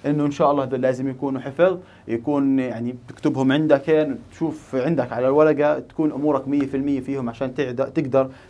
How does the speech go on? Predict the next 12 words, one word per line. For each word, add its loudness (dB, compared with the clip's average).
تتعامل 4
معهم -2
بإذن -6
الله 0
خلال 2
الفصل. -2
طيب. 10
اللهم 0
صل 0
على 2
سيدنا -4
محمد. -2